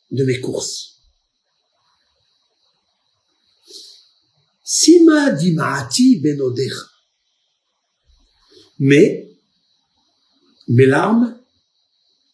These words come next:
donc dans ses courses, il pleurait. Et il dit, quand est-ce que vont s'arrêter ces, ces poursuites ? Car je suis fugitif.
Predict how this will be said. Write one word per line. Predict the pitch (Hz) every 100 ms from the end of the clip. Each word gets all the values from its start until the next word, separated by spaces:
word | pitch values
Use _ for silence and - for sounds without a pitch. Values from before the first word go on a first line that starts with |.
| _
donc | 120 123 120
dans | 123 -
ses | - 202
courses, | 320 - - - - - _ _ _ -
il | 139
pleurait. | 120 139 143 156 - - _ _ _ _ _ _ _ _ _ - - - - - - -
Et | - 131
il | 151
dit, | 233
quand | 254 240
est-ce | 277 -
que | 175 143 123 - _ _ _
vont | 123 139
s'arrêter | 127 165 143 139 - 196
ces, | - 107 90 - _ _ _ _ _ _ _ _ _ _ _ _
ces | - 135
poursuites ? | 117 120 269 - - - _ _ _ _ _ _ _ _ _ _ -
Car | - 117
je | 127
suis | 120 160
fugitif. | - - 190 135 - - 240 - -